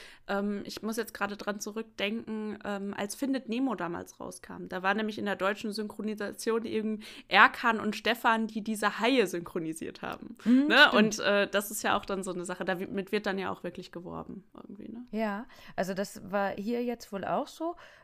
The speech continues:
Speaker 2: Ähm, jetzt finde ich grad den Namen nicht. Ähm, also bei, äh, Elsa und Anna zum Beispiel, das war auch eine ganz bekannte wohl
Speaker 1: Mhm.
Speaker 2: in, äh, Japan.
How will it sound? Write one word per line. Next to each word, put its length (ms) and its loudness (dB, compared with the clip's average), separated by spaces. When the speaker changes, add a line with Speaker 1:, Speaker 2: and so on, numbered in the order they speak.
Speaker 2:
Ähm, 920 -4
jetzt 160 -20
finde 180 -2
ich 100 -12
grad 240 -10
den 260 -8
Namen 380 -6
nicht. 180 -10
Ähm, 220 0
also 200 0
bei, 300 4
äh, 220 2
Elsa 240 4
und 100 -2
Anna 340 -4
zum 140 -8
Beispiel, 280 -8
das 180 -8
war 100 0
auch 80 -2
eine 120 -8
ganz 220 -6
bekannte 520 -12
wohl 120 -4
Speaker 1:
Mhm. 180 0
Speaker 2:
in, 280 -6
äh, 380 -10
Japan. 460 -10